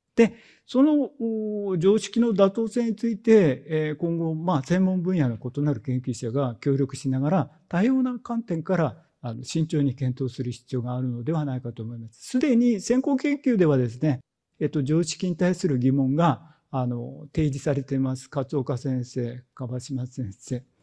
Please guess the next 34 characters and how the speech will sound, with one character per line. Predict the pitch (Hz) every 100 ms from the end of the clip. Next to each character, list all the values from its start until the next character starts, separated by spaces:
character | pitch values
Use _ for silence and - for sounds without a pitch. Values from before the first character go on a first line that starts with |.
| _
茅 | - 139
島 | 143 139 127
先 | 127 120
生、 | - 123
佐 | - 135
藤 | 123
先 | 107 120
生、 | 107 110 - _ _
角 | - 131
先 | 110 117
生 | - 123
な | 120
ど | 127
の | 170 196 - _ - _ -
論 | 131 123 120
文 | 123
で、 | 123 135 147
え | 139 117
っ | 113
と、 | 127 120 127 127 _ _ _ _ _ _
ま | 147 127
あ、 |
提 | 131 143
示 | 131
さ | -
れ | 135
て | 131
い | 135
ま | 135
す | 127
け | 127
れ |
ど | 117
も、 | 147 131